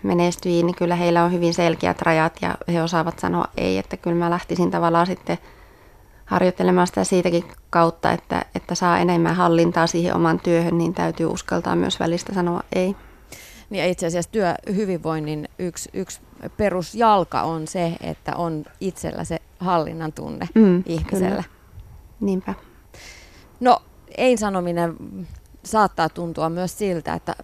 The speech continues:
Speaker 2: pahoittaa toisen mielen. Jos ei nyt vaikka lähde sen ystävän kanssa sinne pizzalle, niin ystävä pahoittaa mielen. Mi-, miten sen ei voi sanoa ihan konkreettisesti niin, muotoilla lauseen niin, että ei pahota toisen mieltä?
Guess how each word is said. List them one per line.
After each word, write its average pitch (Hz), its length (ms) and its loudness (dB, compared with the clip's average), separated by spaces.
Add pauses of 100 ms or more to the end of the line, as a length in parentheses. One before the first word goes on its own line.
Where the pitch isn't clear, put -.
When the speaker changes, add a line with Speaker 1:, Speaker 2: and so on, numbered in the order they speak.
(140)
Speaker 2:
pahoittaa 202 540 4
toisen 180 420 2
mielen. 165 400 -2
Jos 196 140 2
ei 240 80 0
nyt 240 140 -2
vaikka 240 240 0
lähde 226 240 0
sen - 280 -8
ystävän 151 420 -6
kanssa 156 280 -4
sinne 160 260 -8
pizzalle, 151 420 -8
niin 170 220 -6 (380)
ystävä 170 360 -2
pahoittaa 170 580 -4
mielen. 185 520 -6 (240)
Mi-, 302 200 -4
miten 359 260 -2
sen 214 160 -4
ei 202 360 0
voi 226 260 4
sanoa 151 280 -4
ihan 165 160 -2
konkreettisesti 143 760 -6
niin, 151 500 -4 (240)
muotoilla 180 680 4
lauseen 160 500 2
niin, 147 240 -6
että - 320 -6 (120)
ei 151 180 -4 (100)
pahota 165 400 -4
toisen - 260 -8
mieltä? - 360 -10